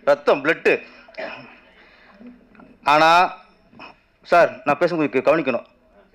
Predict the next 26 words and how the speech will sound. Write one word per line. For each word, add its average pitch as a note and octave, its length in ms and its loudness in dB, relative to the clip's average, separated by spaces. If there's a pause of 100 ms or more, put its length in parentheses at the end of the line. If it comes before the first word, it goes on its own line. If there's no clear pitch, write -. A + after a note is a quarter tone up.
நான் B2+ 260 -4
அவருக்காக E3+ 300 0
பேசிக்கிருக்கேன். C3+ 440 -4 (720)
அவர் D#3+ 160 0
உங்களுக்கு E3+ 480 0
யாரையும் A3 240 0
கவனிக்க A#3+ 260 0
மாட்டாரு. C3+ 300 0 (1080)
மைக்குக்கும் A#3 400 0
அவருக்கு G3+ 180 0
என்ன F#3 100 -2
வித்தியாசம்? E3 300 -2
அப்போ C3+ 160 -4 (1300)
நீங்க D#3 200 -2
என்னைய F#3 160 2
கே-, D#3 260 -2
என்னைய G3+ 160 -2
பார்க்கணும். D#3 300 -2
நீங்க, G#2+ 120 -18 (320)
நீங்க D3+ 140 -4 (100)
மாபெரும் G#3+ 420 4
ம-, D#3 240 2
மனிதநேயம் F3 400 0
உள்ளவர், B2+ 260 0 (1120)
மனிதரை A3 380 4
மதிக்கக்கூடியவர், E3+ 600 0